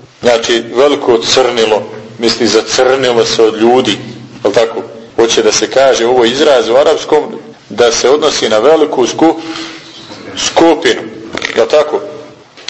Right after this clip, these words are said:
Tako u arapskom isto kad kaže da čovjek se pripoji nekome, kaže da poveća njihovo crni-, crnilo, misli se mnoštvo, njihovo brojnost, jel tako? Tako se kaže, ja.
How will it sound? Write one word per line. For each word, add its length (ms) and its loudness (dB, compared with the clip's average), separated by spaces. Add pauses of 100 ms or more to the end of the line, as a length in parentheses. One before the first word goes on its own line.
(260)
Tako 320 2
u 80 6
arapskom 460 2
isto 260 0
kad 220 0
kaže 480 2 (440)
da 140 2
čovjek 380 2
se 200 0
pripoji 440 0
nekome, 500 0 (480)
kaže 640 2 (600)
da 220 2
poveća 720 2
njihovo 360 2
crni-, 460 -2 (480)
crnilo, 520 0
misli 340 0
se 220 2 (680)
mnoštvo, 520 -2 (180)
njihovo 300 2
brojnost, 540 0
jel 100 -4
tako? 240 0 (600)
Tako 300 -2
se 180 -6
kaže, 260 -2
ja. 160 -4